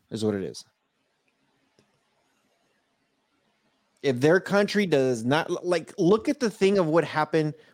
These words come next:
with Hellboy and Brazil. <laughs> You know what I mean? That's the thing. If, if they want to, they will come.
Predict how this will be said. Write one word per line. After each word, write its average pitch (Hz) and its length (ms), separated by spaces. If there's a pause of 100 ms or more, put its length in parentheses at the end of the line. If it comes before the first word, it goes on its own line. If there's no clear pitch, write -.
with 139 180
Hellboy 165 720 (380)
and 156 220
Brazil. 139 560 (140)
<laughs> 285 680 (300)
You 135 80
know 127 80
what 123 80
I 123 40
mean? 170 220 (1400)
That's 185 200
the 196 100
thing. 165 400
If, 160 380 (3250)
if 135 220
they 233 160
want 208 340
to, 269 240
they 156 160
will 175 160
come. 107 320